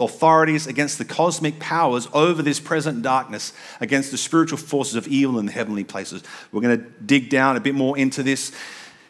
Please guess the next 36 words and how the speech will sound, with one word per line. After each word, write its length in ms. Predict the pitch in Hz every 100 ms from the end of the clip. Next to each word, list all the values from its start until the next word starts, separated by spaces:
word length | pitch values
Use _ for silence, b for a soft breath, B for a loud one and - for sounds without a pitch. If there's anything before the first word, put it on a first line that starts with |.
| B -
It's, 220 | 123 -
it's 240 | 135 - 135
really 360 | 180 208 185
to 140 | 151 165
understand 500 | 160 151 - 156 151
that 80 | 135
there's 180 | 143
a 60 | 131
spiritual 760 | - - - 196 247 - - 131
warfare 920 | 113 147 214 214 - 104 98 123 208 - - _ - -
that 240 | 131 143
goes 320 | 147 143 147 127
on, 200 | 110 101
that 140 | 127
there 200 | 139 143
are 80 | 139
spiritual 640 | - - 180 190 - 180
entities 640 | 151 175 - 160 - 113 110
that 120 | 139
actually 380 | 196 - - 156
rule 680 | 117 139 175 127 120 139 143 B B B _
the 480 | 104 120 120 120 120 -
spiritual 580 | - - 165 160 156 143
atmosphere 640 | 131 147 127 - - 107 110
over 200 | 110 110
places. 460 | - 110 - 98 - B
And 140 | 147
it 120 | 165
impacts 600 | 160 214 214 - 117 123
people. 340 | - - 151 123
It 100 | 143
impacts 360 | 165 165 165
the 60 | 143
way 200 | 139 143
they 140 | 120
think 420 | 113 - 180 180